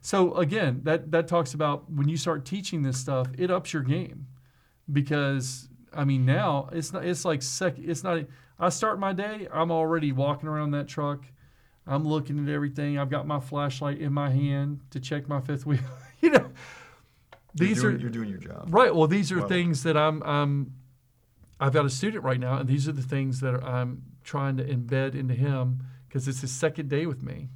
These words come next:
Speaker 1: Now it's third. And it's like, this is the habit that you need to build. And it's a habit for me. It's a habit for Buddy.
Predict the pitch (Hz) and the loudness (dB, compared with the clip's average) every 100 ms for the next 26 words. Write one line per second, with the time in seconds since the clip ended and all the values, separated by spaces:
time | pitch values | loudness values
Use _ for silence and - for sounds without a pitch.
0 | - 135 143 131 - 151 127 123 - - | -8 -4 -2 -2 -2 -2 -2 -6 -14 -20
1 | _ _ - 135 127 127 123 127 - _ | _ _ -4 2 2 2 -2 -4 -16 _
2 | _ 147 131 135 131 - 147 165 147 - | _ -8 -6 -6 -6 -4 -2 -2 -4 -10
3 | 160 143 135 131 127 127 143 147 - - | -14 -6 0 2 2 2 0 -2 -6 -14
4 | _ - _ _ _ _ _ 135 123 131 | _ -20 _ _ _ _ _ -2 0 0
5 | 123 127 131 131 135 143 175 131 113 123 | 4 4 4 0 0 0 -2 -4 0 0
6 | 135 131 123 143 160 170 | -2 -4 0 0 0 -4